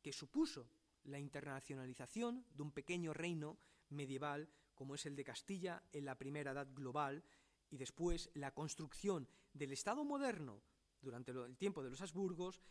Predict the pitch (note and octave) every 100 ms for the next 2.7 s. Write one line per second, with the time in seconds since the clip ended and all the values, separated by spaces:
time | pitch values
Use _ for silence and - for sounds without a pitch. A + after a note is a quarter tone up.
0 | - E3 D#3 D3+ C3+ C#3 D#3 E3 E3 F3
1 | - _ _ _ _ _ C#3+ C#3+ C#3+ C#3
2 | C3 C3 B2 A#2 G#2+ A2